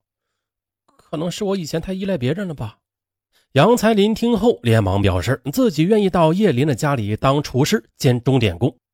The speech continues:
特别是在她离婚后不适应生活的这段艰苦岁月里。叶云听话，再次地对杨彩玲一笑：“嗯，好啊，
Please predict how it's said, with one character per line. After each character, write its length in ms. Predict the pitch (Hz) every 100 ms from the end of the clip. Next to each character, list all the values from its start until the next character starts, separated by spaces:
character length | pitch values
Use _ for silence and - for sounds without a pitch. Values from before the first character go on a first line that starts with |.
| _ _ _
特 260 | - 311 240
别 160 | 156
是 160 | 170 190
在 160 | 196 170
她 180 | 175
离 140 | 170 143
婚 200 | 185 190
后 180 | 214 175
不 180 | - 165
适 160 | 214
应 160 | 185 165
生 300 | - 240 226
活 180 | - 170
的 80 |
这 140 | 160 160
段 320 | 156 147 139
艰 240 | 170 160
苦 160 | 147 127
岁 160 | 156 139
月 100 | 120
里。 240 | 107 - _ _ _ _ _ -
叶 180 | 196 196
云 160 | 175
听 260 | 190 180 180
话， 220 | 175 135
再 160 | - 233
次 160 | - 226
地 120 | 185
对 180 | 196 165
杨 180 | 143
彩 140 | 147 120
玲 160 | 123
一 100 | 107
笑 240 | 104 113 - _ _ -
：“嗯， 80 | 202
好 160 | 190
啊， 120 | 208